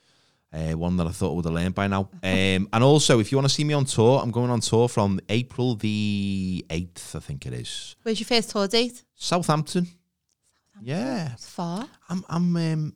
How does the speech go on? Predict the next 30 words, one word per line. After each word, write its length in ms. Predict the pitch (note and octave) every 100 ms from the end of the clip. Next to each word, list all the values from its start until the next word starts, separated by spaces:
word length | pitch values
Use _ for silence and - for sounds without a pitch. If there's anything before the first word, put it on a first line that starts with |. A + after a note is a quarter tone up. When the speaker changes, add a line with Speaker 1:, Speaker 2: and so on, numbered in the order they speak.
| _
Speaker 1:
I'm 160 | C#3 D3
doing 220 | F#3 F#3
two 340 | E3+ - F3+ G#3+
gigs 300 | A#3 F#3 -
in 60 |
Southampton 520 | G#2 G#2+ G#2+ A#2+ C#3 D#3+
in 80 |
the 60 | A2+
space 320 | - G2 F2+
of, 80 | E2+
like, 140 | E2+
six 360 | - - G2+ -
weeks. 360 | A2+ - - - _ _
Speaker 2:
God, 220 | F#3 F#3+
I've 80 | A#3
been 120 | C#4+
made 120 | C#4+ C#4+
up 100 | C#4
if 100 | C4+
anyone 340 | A#3+ A3+ G#3+
knew 140 | G3+ G3
I 60 |
was 300 | F#3+ F#3 F#3
in 40 | A#3 A3+
Speaker 1:
Well, 120 | C4
Speaker 2:
Southampton. 400 | D#3 C4+ - D4
Speaker 1:
it, 200 | - -
it 100 | A#2+
turns 320 | - E3+ F3 D#3+
out 180 | C#3